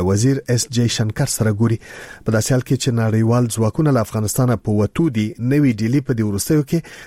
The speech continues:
د طالبانو لخوا د زیاتو سیمو د لاندې کولو په اړه اندېښنه ښودلې.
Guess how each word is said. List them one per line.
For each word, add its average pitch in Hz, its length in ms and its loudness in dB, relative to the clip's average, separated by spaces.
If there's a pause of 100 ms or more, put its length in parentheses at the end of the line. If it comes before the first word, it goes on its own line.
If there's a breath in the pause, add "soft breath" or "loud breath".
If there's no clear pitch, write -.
(120 loud breath)
د 143 200 0
طالبانو 135 500 0
لخوا 98 400 -4
د 104 220 0
زیاتو 127 420 0
سیمو 110 280 0
د 95 40 -4 (120)
لاندې 95 220 -2 (140)
کولو 101 300 2
په 104 140 0
اړه 104 180 2
اندېښنه 107 420 0
ښودلې. 117 340 2